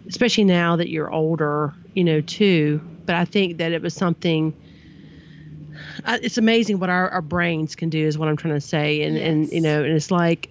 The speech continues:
Speaker 1: I, you know, I, I just so, um, I can
Speaker 2: So
Speaker 1: understand how you remember because just for example, you know, and not to, you know, take it off, but,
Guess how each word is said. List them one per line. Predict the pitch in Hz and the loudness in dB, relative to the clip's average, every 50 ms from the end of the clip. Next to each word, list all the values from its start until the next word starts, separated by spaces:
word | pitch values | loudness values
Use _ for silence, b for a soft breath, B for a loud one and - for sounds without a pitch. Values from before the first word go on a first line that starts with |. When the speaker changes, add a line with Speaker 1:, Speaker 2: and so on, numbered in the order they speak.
| - - - | -16 -12 -10
Speaker 1:
I, | - - - - - - _ _ _ - - - - _ - _ _ _ _ _ _ _ _ _ _ _ _ - | -8 -8 -8 -10 -12 -18 _ _ _ -20 -20 -20 -20 _ -20 _ _ _ _ _ _ _ _ _ _ _ _ -16
you | - - 180 - - - - 214 | -12 -12 -12 -10 -6 -2 2 4
know, | 214 190 175 | 4 4 4
I, | 175 175 175 160 | 4 2 0 0
I | 151 180 | -2 -2
just | 165 175 151 - - | 0 -2 -2 -2 0
so, | - 185 180 180 180 180 175 175 165 170 165 - - - - - - - | 2 4 4 4 4 4 2 0 -2 -4 -8 -12 -18 -20 -20 -20 -14 -8
um, | - 165 165 165 160 160 160 156 156 156 160 160 - - _ _ _ _ _ _ _ - - | -6 -4 -2 -2 -2 -2 -2 -2 -2 -2 -4 -4 -6 -12 _ _ _ _ _ _ _ -8 -6
I | - 185 | -4 -2
can | - 202 | 2 2
Speaker 2:
So | |
Speaker 1:
understand | 196 196 180 - - 240 262 254 175 156 165 | 2 2 2 0 0 0 0 -2 -4 -4 -4
how | - 185 | 0 2
you | 185 190 190 185 | 2 4 4 4
remember | 185 190 220 240 214 165 | 4 2 2 0 0 -2
because | 156 180 - 185 180 - - b b b b b b b b b b b b _ | -2 0 2 2 0 0 -2 b b b b b b b b b b b b _
just | - 196 175 - | -6 -6 -2 -2
for | 208 | -2
example, | 190 160 170 185 190 196 - 180 160 160 160 170 - | -2 0 2 2 0 0 0 -2 -2 -2 -4 -4 -2
you | - 190 | 0 2
know, | 175 165 165 160 156 | 2 4 2 2 2
and | 156 160 180 | 0 0 2
not | 185 175 175 160 - - - | 0 0 0 -2 -6 -6 -4
to, | 190 180 160 - - _ _ - - | -4 -4 -4 -6 -12 _ _ -8 -4
you | 196 170 | -2 0
know, | 160 139 143 143 156 165 - - - _ _ _ _ _ _ _ _ _ _ _ _ _ _ _ _ _ - - - - | 0 0 -2 -4 -6 -8 -10 -14 -20 _ _ _ _ _ _ _ _ _ _ _ _ _ _ _ _ _ -20 -18 -6 -2
take | - 185 185 - | 0 0 2 2
it | 180 | 2
off, | 160 160 156 - | 2 0 0 0
but, | - 175 165 | 0 -2 -2